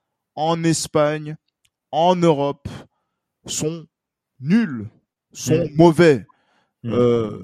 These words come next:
Speaker 1: avec la var, ils sont mauvais. Et
Speaker 2: Mm.
Speaker 1: donc, du coup, il faut, euh, avoir ce paramètre-là. C'est comme si vous jouez sur un terrain et qu'en fait, il y a des boss un petit peu partout.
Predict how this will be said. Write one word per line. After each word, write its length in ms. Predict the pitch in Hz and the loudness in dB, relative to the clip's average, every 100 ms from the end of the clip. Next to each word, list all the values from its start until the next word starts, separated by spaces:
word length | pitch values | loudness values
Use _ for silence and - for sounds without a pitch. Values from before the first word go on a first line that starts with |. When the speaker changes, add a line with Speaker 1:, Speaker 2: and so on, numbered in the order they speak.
| - | -12
Speaker 1:
avec 320 | 131 156 165 | -6 -4 -2
la 120 | 151 | -2
var, 440 | 139 147 175 170 - | 0 0 0 -4 -10
ils 180 | 143 139 | -12 -12
sont 360 | - 160 165 135 | -8 -6 -6 -6
mauvais. 520 | 139 165 147 165 117 - _ _ _ - | 2 2 4 0 0 -4 _ _ _ -6
Et 120 | 143 | -4
Speaker 2:
Mm. 60 | |
Speaker 1:
donc, 160 | - 196 | -4 -8
du 140 | 160 160 | -10 -8
coup, 340 | 185 214 233 | -4 -2 -4
il 160 | 190 170 | -6 -12
faut, 500 | 156 180 214 214 - _ - | -10 -6 -4 -4 -8 _ -14
euh, 360 | 147 143 139 127 120 | -10 -6 -6 -6 -6
avoir 260 | 139 143 170 | -6 -4 -6
ce 140 | - | -4
paramètre-là. 880 | 147 147 139 143 139 - 135 147 240 _ _ | -6 -6 -6 -4 -4 0 -2 -2 -6 _ _
C'est 140 | - | -10
comme 240 | 170 247 262 | -4 -4 -4
si 180 | - 240 | -10 -12
vous 280 | 190 180 | -10 -8
jouez 180 | 170 165 | -6 -8
sur 180 | 190 190 | -6 -8
un 80 | 170 | -6
terrain 380 | 160 147 214 269 - | -6 -4 -6 -10 -14
et 120 | 135 | -8
qu'en 240 | - 165 | -2 -2
fait, 180 | 180 233 | -2 -8
il 60 | 180 | -6
y 20 | |
a 20 | |
des 120 | 156 | -4
boss 480 | 151 151 147 - - _ - | -2 -2 -2 -10 -20 _ -12
un 100 | 127 | -12
petit 180 | 131 131 | -10 -6
peu 140 | 147 | -4
partout. 420 | 135 120 - 220 | -4 -6 -6 -6